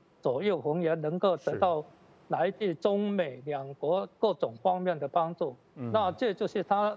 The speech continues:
Speaker 1: 企图要振兴繁荣菲律宾经济的，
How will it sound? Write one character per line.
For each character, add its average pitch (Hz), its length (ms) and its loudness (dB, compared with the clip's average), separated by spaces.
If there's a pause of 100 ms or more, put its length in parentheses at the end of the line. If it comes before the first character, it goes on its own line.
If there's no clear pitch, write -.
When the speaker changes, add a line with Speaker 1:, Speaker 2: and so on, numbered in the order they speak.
Speaker 1:
企 147 200 -4
图 156 180 -2
要 185 220 2
振 165 280 -2
兴 185 300 -2
繁 165 260 -2
荣 175 160 0
菲 190 140 0
律 180 100 2
宾 180 280 0 (320)
经 190 280 2
济 175 200 0
的， 143 420 0